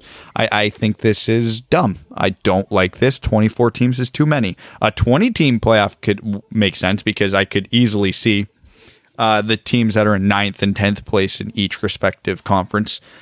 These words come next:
make a run in ten games and make the playoffs. That's fully possible. That's plausible. Teams that are in eleventh, twelfth place this time of year or in the season don't make the playoffs. It doesn't happen.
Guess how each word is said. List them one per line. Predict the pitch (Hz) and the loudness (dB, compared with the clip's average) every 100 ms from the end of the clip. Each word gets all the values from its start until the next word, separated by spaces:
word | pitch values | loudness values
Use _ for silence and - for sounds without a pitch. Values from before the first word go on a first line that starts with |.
| - _ | -20 _
make | 110 110 98 | 2 2 4
a | 110 | 0
run | 98 101 95 | 2 2 2
in | 95 | -2
ten | 92 95 95 | -2 -2 -2
games | 90 90 92 | -2 -2 -2
and | 92 | -2
make | 92 - | -2 -4
the | 87 | -8
playoffs. | - 87 87 123 175 - - _ _ | -4 -2 0 0 -2 -10 -12 _ _
That's | - - | -4 -2
fully | - - 110 92 | -4 -2 0 0
possible. | - - 85 - 127 151 233 - - _ - | -2 -2 -2 -2 -2 0 -2 -6 -20 _ -6
That's | - - | -4 -4
plausible. | - - 107 107 131 190 - _ - - - | -2 2 2 2 0 0 -2 _ -20 -16 -2
Teams | 247 269 220 | 0 2 2
that | 208 | 2
are | 180 | 2
in | 160 | 2
eleventh, | 127 143 175 170 - | 2 2 2 -2 -2
twelfth | 151 170 190 | 0 0 0
place | 220 233 247 - - | 0 0 -2 -6 -14
this | - 175 208 | -10 -2 -2
time | - 240 | 0 0
of | 233 | 0
year | 233 269 262 _ _ - | -2 -2 -4 _ _ -4
or | 175 180 | -2 0
in | 190 208 | 0 2
the | |
season | 190 226 247 269 _ - | 0 -2 -2 -4 _ -4
don't | 123 165 160 | 2 2 2
make | 160 139 | 0 0
the | 135 | 0
playoffs. | 143 123 87 - | 2 2 0 -2
It | 127 117 - | -4 -2 0
doesn't | 139 127 135 - | 0 0 -4 -6
happen. | - 120 120 - 98 82 | -4 -2 -2 -2 -4 -6